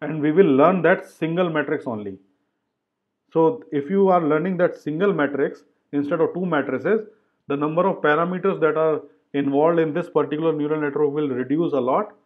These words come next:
and that will help in avoiding the overfitting of the neural network. And the reason for that is because number of parameters, that is the weight parameters, will reduce to, you know, only one matrices instead of using the two matrices.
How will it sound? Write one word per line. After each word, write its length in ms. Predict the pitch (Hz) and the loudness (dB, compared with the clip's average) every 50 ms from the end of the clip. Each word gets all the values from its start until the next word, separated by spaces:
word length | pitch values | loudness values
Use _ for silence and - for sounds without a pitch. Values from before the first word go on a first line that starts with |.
| _ _ _ _ _ _ _ | _ _ _ _ _ _ _
and 220 | - 147 147 151 143 | -6 -4 -4 0 2
that 180 | 151 170 185 - | 2 2 2 0
will 160 | 175 185 156 | -2 -4 -2
help 280 | 131 143 160 160 - 170 | -2 -2 -2 -2 -2 -4
in 160 | 180 196 208 | -4 -2 -2
avoiding 460 | 147 139 139 139 139 143 156 160 160 | 0 2 2 4 2 2 0 -2 -4
the 100 | 175 202 | -2 0
overfitting 600 | 190 156 143 147 147 147 151 147 147 156 151 139 | 2 4 6 6 4 4 0 -4 -6 -4 -4 -4
of 120 | 139 139 | -2 -2
the 200 | 151 190 247 247 - _ _ _ _ | -2 -2 -2 -4 -10 _ _ _ _
neural 340 | - 135 135 139 135 131 123 | -8 -4 -2 0 0 0 -2
network. 320 | 117 110 - 90 - - - _ _ _ _ _ _ _ _ _ _ _ _ _ _ _ _ _ _ _ _ _ _ _ _ _ _ _ _ _ _ _ _ - | -4 -4 -6 -8 -10 -12 -14 _ _ _ _ _ _ _ _ _ _ _ _ _ _ _ _ _ _ _ _ _ _ _ _ _ _ _ _ _ _ _ _ -4
And 180 | 120 131 139 | -2 0 0
the 200 | 143 131 127 131 | 0 0 0 0
reason 320 | 127 139 156 156 190 196 180 | 0 0 0 -2 -2 -2 0
for 140 | 180 175 | 0 0
that 220 | 151 156 151 151 170 | 2 2 2 2 2
is 140 | 220 240 185 | 0 0 -2
because 440 | 156 151 143 165 180 220 285 285 - - _ | -2 -4 -2 0 0 0 -2 -4 -8 -14 _
number 280 | - 131 143 160 175 185 | -6 -4 0 0 2 2
of 80 | 175 160 - | 0 0 -2
parameters, 720 | - 147 143 156 160 165 170 165 165 180 196 202 196 196 - _ _ - | -2 -2 -2 -2 -2 -4 -6 -6 -4 -2 -2 -2 -2 -4 -8 _ _ -6
that 180 | 123 131 135 135 | -4 -2 -2 -2
is 160 | 147 147 135 | -2 -2 -2
the 80 | 127 | -4
weight 340 | 113 - 131 151 190 196 - | -4 -2 -2 -2 -2 -2 -2
parameters, 500 | - 147 143 147 147 147 143 156 147 143 | -2 -2 -2 -2 -4 -6 -6 -6 -6 -6
will 140 | 147 147 147 | -6 -8 -8
reduce 420 | 131 120 123 123 131 151 165 151 - | -6 -6 -6 -6 -4 -4 -4 -6 -6
to, 260 | - 143 139 127 131 - _ _ _ _ _ _ _ _ | -6 -6 -6 -6 -8 -12 _ _ _ _ _ _ _ _
you 80 | 123 123 | -8 -6
know, 180 | 139 143 135 | -4 -4 -2
only 160 | 131 127 131 131 | -2 -2 -2 -4
one 240 | 127 127 135 139 | -4 -4 -4 -4
matrices 540 | 135 131 123 - - 147 170 165 185 180 165 | -4 -4 -4 -4 -6 -8 -8 -8 -8 -8 -4
instead 320 | 156 139 131 135 - 139 135 | -4 -4 -4 -4 -4 -4 -4
of 120 | 135 131 | -4 -4
using 260 | 127 127 123 131 120 117 | -6 -6 -8 -8 -8 -8
the 80 | 117 | -8
two 160 | - - 135 | -8 -6 -6
matrices. 500 | 147 147 143 143 151 170 165 202 214 208 | -6 -4 -4 -6 -6 -6 -4 -4 -4 -4